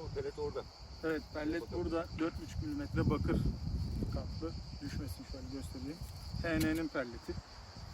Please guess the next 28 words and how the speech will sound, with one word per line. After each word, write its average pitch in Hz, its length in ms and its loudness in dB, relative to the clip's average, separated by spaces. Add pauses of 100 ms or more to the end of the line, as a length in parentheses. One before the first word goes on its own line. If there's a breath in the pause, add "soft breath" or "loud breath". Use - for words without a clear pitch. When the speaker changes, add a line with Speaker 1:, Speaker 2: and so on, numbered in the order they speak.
(120)
Speaker 2:
Beş 180 200 2
buçuk - 240 -6
milimetre 160 540 6 (880)
P 160 100 0
C 165 180 -4
P 165 160 -4
tüfek 165 360 0
var. 151 140 4 (100)
Orta 147 280 2
seviye 139 340 2
güçte. - 340 2
On 175 160 4
sekiz 156 260 -2
on 156 80 4
üç 151 140 0
grain 151 240 4
pellet 147 400 2
kullanacağım 127 440 -2 (120)
bunda. 135 200 0 (3000)
Hoppa. 143 340 -2 (540)
Altı 165 280 6
otuz 170 260 -2
beş 165 160 2 (920)
P 180 120 4
C 170 180 0
P 175 160 -6
tüfeğim 170 420 2
var. 151 120 6